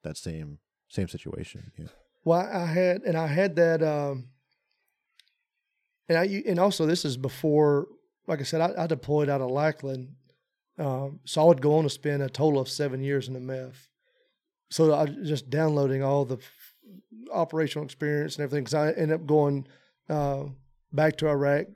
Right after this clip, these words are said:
Speaker 2: uh, less than a year later, and then less than a year later, I went, uh, after that one, I went to Afghanistan, and that was when I took those,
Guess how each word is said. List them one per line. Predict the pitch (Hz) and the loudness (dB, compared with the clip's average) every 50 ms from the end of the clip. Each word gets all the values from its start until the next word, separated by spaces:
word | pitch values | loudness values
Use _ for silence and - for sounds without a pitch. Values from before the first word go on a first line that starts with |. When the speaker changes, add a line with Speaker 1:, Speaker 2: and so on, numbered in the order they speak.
| _ 247 | _ -8
Speaker 2:
uh, | 160 139 135 139 143 - | -6 -6 -4 -4 -6 -6
less | - 208 190 165 143 - - | -6 -4 -2 -2 -2 -2 -2
than | 147 | -4
a | 147 | -4
year | 143 143 151 147 135 | 0 0 2 2 2
later, | 139 139 143 131 139 139 139 - - | 2 2 2 2 2 2 0 -2 -4
and | 196 156 139 143 | -4 -4 -2 -2
then | 139 135 131 | -2 0 0
less | 135 135 135 135 | 0 0 -2 -2
than | - 147 | -4 -4
a | |
year | 143 139 139 | -2 0 0
later, | 135 131 131 | 0 0 0
I | |
went, | 131 135 - - - - | 0 -2 -4 -6 -6 -6
uh, | 135 | -6
after | 131 143 135 - 139 | -4 -4 -6 -6 -2
that | 131 139 | 0 0
one, | 135 127 | 0 0
I | 123 | 0
went | 123 127 - | -2 -4 -4
to | 123 120 | -6 -10
Afghanistan, | 117 - 139 139 139 127 - - 143 135 127 127 131 135 | -6 -4 -4 -2 -2 -4 -6 -6 -8 -8 -6 -8 -8 -6
and | 135 127 | -2 0
that | 143 | 0
was | 147 123 135 | 0 0 -2
when | 135 131 | -4 -4
I | 131 | -6
took | 131 - 143 143 - | -4 -6 -6 -6 -4
those, | 139 131 127 123 - - | -4 -6 -6 -6 -8 -14